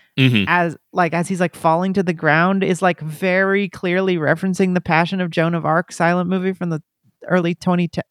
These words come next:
Speaker 2: nineteen tens. And
Speaker 1: Mm-hmm.
Speaker 2: it's, like, incredible looking.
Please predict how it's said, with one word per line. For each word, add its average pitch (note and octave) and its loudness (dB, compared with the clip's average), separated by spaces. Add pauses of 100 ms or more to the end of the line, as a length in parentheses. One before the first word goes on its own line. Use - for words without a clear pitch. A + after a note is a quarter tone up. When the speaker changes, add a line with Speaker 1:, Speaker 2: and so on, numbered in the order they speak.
(160)
Speaker 2:
nineteen F3 0
tens. F3+ -4 (520)
And F#3+ 6
Speaker 1:
Mm-hmm. - 4
Speaker 2:
it's, - -10
like, E3+ 0 (440)
incredible F#3 -2
looking. G#3+ 0